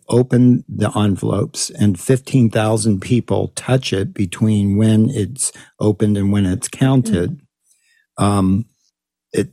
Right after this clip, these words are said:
Speaker 1: th-, there's no way that, uh, a independent vote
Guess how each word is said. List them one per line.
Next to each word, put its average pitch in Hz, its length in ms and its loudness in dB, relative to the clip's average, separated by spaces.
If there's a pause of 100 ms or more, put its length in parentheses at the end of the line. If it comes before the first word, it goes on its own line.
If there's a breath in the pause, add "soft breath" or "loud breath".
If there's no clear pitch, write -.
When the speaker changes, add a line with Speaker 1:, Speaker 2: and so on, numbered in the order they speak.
(280)
Speaker 1:
th-, 131 140 -2 (380)
there's 127 360 2
no 135 280 4
way 131 400 4
that, 101 360 -2 (360)
uh, - 100 -10 (380)
a 107 180 2
independent 123 960 2
vote 95 580 -2